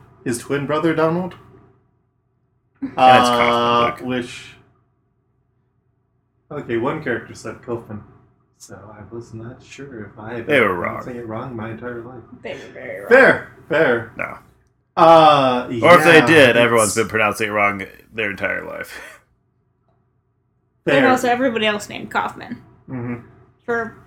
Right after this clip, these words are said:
Speaker 3: hundred twenty years or so, probably.
Speaker 1: I mean,
Speaker 2: Yeah.
Speaker 1: some people probably Donaghy, Donaghy. Yeah, what a,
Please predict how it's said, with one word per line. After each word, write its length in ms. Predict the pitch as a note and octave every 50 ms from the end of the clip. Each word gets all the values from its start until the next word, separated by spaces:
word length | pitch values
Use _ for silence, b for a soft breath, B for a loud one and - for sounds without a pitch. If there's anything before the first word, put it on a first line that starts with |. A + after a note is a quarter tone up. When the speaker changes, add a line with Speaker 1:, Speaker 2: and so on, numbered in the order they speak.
| _ _
Speaker 3:
hundred 460 | - - B3+ A#3+ A3+ G#3 G#3+ G#3 G#3+
twenty 280 | - A3+ G#3 G3+ E3 D3
years 240 | B2 - - - -
or 80 | -
so, 200 | - - - - -
probably. 500 | - - A2 - - - - A2 - A#2
Speaker 1:
I 140 | B2+ E3+ E3+
mean, 220 | D#3+ D#3+ D3 C#3 B2+
Speaker 2:
Yeah. 80 | -
Speaker 1:
some 160 | - B2+ B2
people 400 | B2+ A#2+ A#2 A2+ A2+ G#2+ A2 G#2+ -
probably 500 | A#2 A2 G#2 G2+ G2+ G#2+ G#2 G#2+ G#2 G2+ - _ _ _ _ _ _ _ A#2+
Donaghy, 600 | A2+ A#2 A2+ G#2 G#2+ G#2+ G#2+ G2+ G#2 G2+ G2+ G2+ -
Donaghy. 540 | G#2+ G#2 G#2 G#2 G2+ - - A2 G#2+ G#2 - - - - _ _ _ _ _ _ _ _ _ _ _ _ _ _ _ _ _ _ _ _ _ _ _ _ _ _ _ _ _ _ _ _ _ _ _ _ _ _ _ _ _ _ _ _ _ _ _
Yeah, 460 | C3+ B2 D3 C#3 C3 A#2+ A2+ G#2+ G#2+
what 240 | G#2+ A#2 C3 F3 F#3+ G3+ E3+
a, 320 | C#3 A#2 A2+ A2 G#2+ G2+